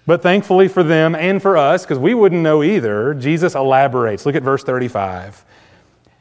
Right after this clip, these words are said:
"Do you not say, 'There are yet four months,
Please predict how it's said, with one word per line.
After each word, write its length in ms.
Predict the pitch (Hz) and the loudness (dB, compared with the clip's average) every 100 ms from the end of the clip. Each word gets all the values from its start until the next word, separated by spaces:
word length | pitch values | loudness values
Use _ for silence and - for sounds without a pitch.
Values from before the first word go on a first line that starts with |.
| _ _ _ _ _ _ _ - | _ _ _ _ _ _ _ -8
"Do 160 | 127 208 | 0 2
you 320 | 196 233 294 | 2 4 4
not 300 | 262 208 196 | 2 -2 -6
say, 560 | - 156 98 - - - _ _ _ _ _ _ _ _ _ _ _ | -6 -6 -6 -12 -20 -20 _ _ _ _ _ _ _ _ _ _ _
'There 240 | 131 165 | -2 0
are 140 | 156 143 | 0 0
yet 240 | 151 165 | 0 -4
four 320 | - 170 208 | -6 -6 -4
months, 800 | 196 147 95 110 - - - - | -2 -6 -8 -16 -18 -16 -16 -20